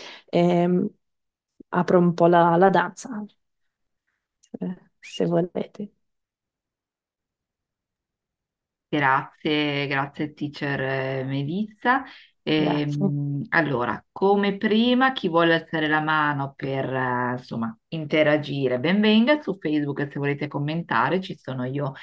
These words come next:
Speaker 2: a riportare per voi, ecco, le vostre considerazioni.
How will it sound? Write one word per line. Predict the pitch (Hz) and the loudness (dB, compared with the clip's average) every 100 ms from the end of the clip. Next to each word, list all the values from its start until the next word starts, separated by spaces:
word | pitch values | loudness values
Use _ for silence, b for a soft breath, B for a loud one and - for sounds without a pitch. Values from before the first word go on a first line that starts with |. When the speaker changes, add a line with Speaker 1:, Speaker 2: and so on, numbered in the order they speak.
| B B - | B B -2
Speaker 2:
a | 151 | 2
riportare | 156 156 147 143 143 135 143 139 135 131 135 | 2 0 -6 -4 -4 -2 0 0 0 0 -2
per | 143 139 135 | -4 -6 -4
voi, | 101 76 123 - _ _ | -6 -4 -6 -8 _ _
ecco, | 127 117 - 135 | -12 -12 -8 -6
le | 123 | -4
vostre | 104 139 - 127 117 120 | -6 -12 -10 -6 -6 -6
considerazioni. | - 139 143 156 147 120 120 - _ 107 69 78 | -8 -8 -6 -8 -6 -4 -6 -10 _ -8 -8 -10